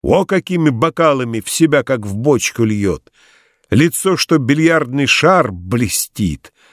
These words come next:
Глаза, как у кота, прищурены, а над верхней губой редкие волосики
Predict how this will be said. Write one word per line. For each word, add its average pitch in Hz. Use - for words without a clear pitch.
Глаза, 151
как -
у 156
кота, 147
прищурены, 156
а -
над 143
верхней 156
губой 139
редкие 151
волосики 147